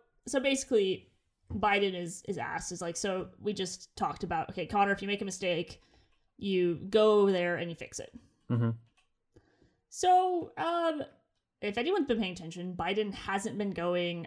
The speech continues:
Speaker 1: Kamala Harris went, like, five hundred <laughs> miles away from the border and then said that she went to the border,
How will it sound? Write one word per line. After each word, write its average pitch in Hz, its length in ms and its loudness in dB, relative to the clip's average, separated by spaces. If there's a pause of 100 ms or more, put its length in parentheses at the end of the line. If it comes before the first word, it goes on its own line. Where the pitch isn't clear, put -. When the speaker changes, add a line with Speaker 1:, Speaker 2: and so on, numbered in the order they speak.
(120)
Speaker 1:
Kamala 208 340 0
Harris 180 420 -4
went, 170 200 -14
like, 170 220 -12
five 175 260 -4
hundred 214 380 2
<laughs> 233 160 0
miles 277 420 8
away 220 380 8
from 214 180 2
the 202 80 2
border 196 440 0
and 190 160 -4
then 214 220 0
said 214 240 0
that 208 160 -2
she 233 120 4
went 202 180 -2
to 220 40 -4
the 214 100 0
border, 202 420 0